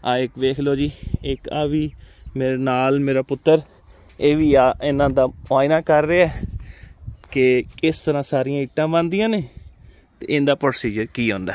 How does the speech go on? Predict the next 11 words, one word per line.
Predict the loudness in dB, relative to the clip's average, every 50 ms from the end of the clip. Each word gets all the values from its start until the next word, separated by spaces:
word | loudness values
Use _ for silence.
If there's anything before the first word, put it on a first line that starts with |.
| -8 -10 -12 -16 -16 -16 -16 -16 -16
ਸੋ | -8 -2 0 2 4 4 2 2 -2 -10 -18 -16 -16 -18 -20 _ _ -2 0
ਅੱਲਾ | 2 4 4 4
ਹਾਫਿਜ਼। | 4 2 0 0 -2 -2 -2 -2 -4 -6 -12 -20 -20 -20 -20 -18 -6
ਤੇ | -6 -4
ਸਾਡਾ | 0 2 2 4 2
ਚੈਨਲ | 0 2 0 0 2 2 2 0
ਸਬਸਕ੍ਰਾਈਬ | -2 -4 -8 -8 -8 -8 -4 0 2 2 2 0
ਕਰਨਾ | 0 0 0 2 2 0
ਨਾ | 0 0
ਭੁੱਲਿਆ | 0 0 0 2 2 2 2
ਗਿਆ। | 0 -2 -4